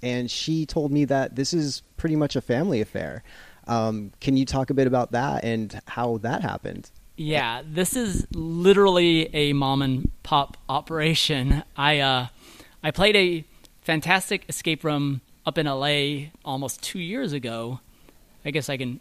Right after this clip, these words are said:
Speaker 2: mention the name since I'm saying good things. The Basement L A was my first escape room, and so that really got me into the genre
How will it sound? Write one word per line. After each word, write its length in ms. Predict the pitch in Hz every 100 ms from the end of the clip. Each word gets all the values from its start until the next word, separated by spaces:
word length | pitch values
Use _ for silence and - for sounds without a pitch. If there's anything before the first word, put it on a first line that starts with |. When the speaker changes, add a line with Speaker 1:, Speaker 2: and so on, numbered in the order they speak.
| -
Speaker 2:
mention 340 | 165 160 151
the 60 | 151
name 200 | 151 165
since 200 | 165 160
I'm 80 | 175
saying 200 | 190 180
good 120 | 175
things. 240 | 185 160
The 80 | 143
Basement 420 | 147 196 - 190 170
L 160 | 160
A 120 | 160
was 160 | 160 147
my 140 | 147
first 240 | 139 240 196
escape 320 | - 156 135
room, 200 | 139 131
and 260 | 143 139 135
so 200 | 147 135
that 300 | 151 156 - - - - -
really 260 | 160 170
got 240 | 147 160 151
me 120 | 156
into 180 | 147 143
the 160 | 139 127
genre 720 | 127 180 214 180 147 143 143